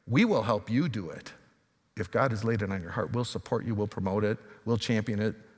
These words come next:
We're not looking for your ideas about what Steve and I have to do.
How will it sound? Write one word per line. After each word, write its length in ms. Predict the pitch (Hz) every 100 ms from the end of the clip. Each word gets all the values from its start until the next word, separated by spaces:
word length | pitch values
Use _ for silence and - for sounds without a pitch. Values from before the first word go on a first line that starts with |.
| -
We're 80 | 170
not 100 | 175
looking 200 | - 127
for 100 | 110
your 180 | 120
ideas 320 | 104 98 120 113
about 240 | 98 95
what 180 | 98 85
Steve 220 | - 113
and 100 | 101
I 100 | 101
have 160 | 117 -
to 80 |
do. 200 | 156 196